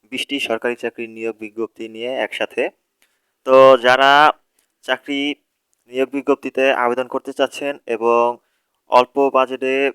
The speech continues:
আপনারা পরীক্ষার, আহ, আর কি প্রস্তুতি নিতে চাচ্ছেন, মাত্র একশো টাকা দিয়ে আমাদের কাছে সকল ধরনের পিডিএফ, আহ, বই পেয়ে যাবেন। যে কোনো পরীক্ষার জন্য বিসিএস থেকে শুরু করে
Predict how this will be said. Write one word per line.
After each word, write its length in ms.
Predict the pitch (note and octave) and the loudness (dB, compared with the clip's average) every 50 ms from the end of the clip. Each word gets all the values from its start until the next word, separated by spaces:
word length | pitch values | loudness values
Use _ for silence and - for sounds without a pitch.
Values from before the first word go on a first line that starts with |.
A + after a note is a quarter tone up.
| - _ | -6 _
আপনারা 540 | - A2+ - _ A#2 A2 A2 A2+ A2+ A2+ A2+ | -12 -12 -10 _ -8 -6 -4 -2 -2 -2 -4
পরীক্ষার, 520 | - - A#2+ A#2+ - - - A#2+ A#2 A#2 | -4 -4 -4 -4 -4 -6 -2 -2 -2 -2
আহ, 600 | - - _ _ _ - A2 G#2+ G#2+ G#2+ G#2+ G#2+ G#2+ | -2 -8 _ _ _ -10 -8 -4 -2 -2 0 0 -2
আর 60 | G#2 | -2
কি 100 | - - | -6 -14
প্রস্তুতি 400 | - B2+ C3 B2+ - - - C#3 | -12 -10 -10 -10 -10 -16 -16 -16
নিতে 240 | C3+ B2 - C3 B2 | -16 -8 -6 -4 -2
চাচ্ছেন, 440 | B2 A2+ - - - - C3+ D3+ E3 _ _ _ _ _ _ _ _ | -2 -4 -4 -6 -12 -12 -14 -14 -14 _ _ _ _ _ _ _ _
মাত্র 400 | A#2+ B2+ C3+ - _ _ D3+ D3 | -8 -6 -6 -6 _ _ 0 2
একশো 280 | C#3+ C3+ - - - | 2 2 0 -4 -4
টাকা 220 | C3+ C#3 C3+ C#3 C3+ | -4 -4 -4 -4 -6
দিয়ে 160 | - D3+ D3+ | -8 -8 -8
আমাদের 260 | C3+ C3 B2+ C3 - | -8 -6 -6 -8 -10
কাছে 200 | - - - C#3 | -10 -12 -12 -12
সকল 500 | B2 - - - A#2+ A#2 - C3+ C3+ C#3 | -10 -10 -6 -6 -6 -4 -2 -2 -2 -2
ধরনের 340 | A#2+ A2 A2+ A#2+ B2 B2+ B2 | -2 -6 -6 -6 -10 -12 -16
পিডিএফ, 360 | - - A#2+ A2+ A#2 A#2 A#2 - _ _ _ | -16 -18 -16 -10 -10 -10 -10 -10 _ _ _
আহ, 320 | A2 A2 G#2+ G#2+ G#2+ G#2+ G2 | -6 -4 -2 -2 -2 -2 -2
বই 160 | - A2 A2+ - | -4 -6 -6 -6
পেয়ে 240 | _ A2+ A2 G#2+ | _ -8 -8 -8
যাবেন। 400 | G2 G#2 G2+ - - B2 C3+ C3 | -8 -8 -12 -12 -12 -16 -18 -20
যে 220 | A#2+ _ G#2 A2 A2 | _ _ -12 -12 -8
কোনো 180 | - C3 A#2+ | -8 -10 -10
পরীক্ষার 480 | A2+ - - A#2 A#2 - _ - A2 G#2 | -10 -12 -10 -10 -10 -10 _ -12 -14 -12
জন্য 260 | - G#2 G2+ G2+ A2+ | -12 -14 -14 -12 -14
বিসিএস 380 | A#2+ A#2+ A2+ G#2+ - A2+ A2 - | -12 -12 -14 -12 -12 -12 -12 -12
থেকে 220 | - A2+ - A2+ | -14 -14 -14 -14
শুরু 240 | A2 - A2 G#2+ G#2+ | -12 -12 -12 -14 -14
করে 340 | - - G#2+ A2 A#2+ D3 | -10 -10 -8 -6 -6 -8